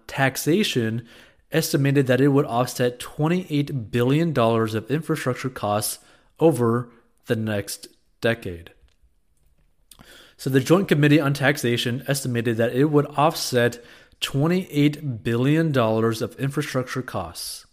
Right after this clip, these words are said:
But the cryptocurrency community is more concerned about how the bill defines a broker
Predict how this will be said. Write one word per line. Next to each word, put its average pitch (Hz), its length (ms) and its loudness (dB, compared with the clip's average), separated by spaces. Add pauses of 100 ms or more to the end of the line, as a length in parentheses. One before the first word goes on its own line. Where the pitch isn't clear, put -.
(720)
But 117 160 0
the 123 100 0
cryptocurrency 139 720 0
community 127 580 0
is 110 140 -4
more 120 260 2
concerned 165 600 2
about 123 300 2
how 123 200 2
the 117 120 -2
bill 123 640 2 (300)
defines 123 1080 0
a 113 80 2
broker 120 800 0